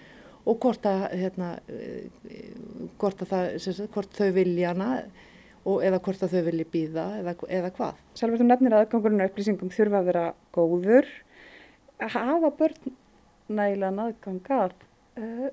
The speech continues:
Speaker 2: upplýsingum um þessar bólusetningar og þessi bóluefni?
Speaker 1: Já, ég, mér er bara kunnugt um það að, að, sko, landlæknisembættið er að vinna upplýsingar fyrir börn og er búin, þegar er búin að gefa út, eh, einhverjar upplýsingar. Eh,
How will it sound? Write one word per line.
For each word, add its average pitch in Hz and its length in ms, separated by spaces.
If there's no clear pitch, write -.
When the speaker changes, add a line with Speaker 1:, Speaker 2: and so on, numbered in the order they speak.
Speaker 2:
upplýsingum 196 680
um 190 120
þessar - 720
bólusetningar 190 520
og 190 60
þessi 208 140
bóluefni? 202 320
Speaker 1:
Já, 208 160
ég, 202 340
mér 202 300
er 196 80
bara 190 160
kunnugt 262 320
um 196 80
það 202 300
að, 185 80
að, 180 260
sko, 190 120
landlæknisembættið 185 880
er 262 140
að 196 140
vinna 208 340
upplýsingar 175 600
fyrir 190 560
börn 180 320
og 175 120
er 180 140
búin, 185 380
þegar 202 300
er 196 60
búin 180 180
að 165 100
gefa 180 240
út, 214 400
eh, - 400
einhverjar 202 360
upplýsingar. 220 460
Eh, 180 320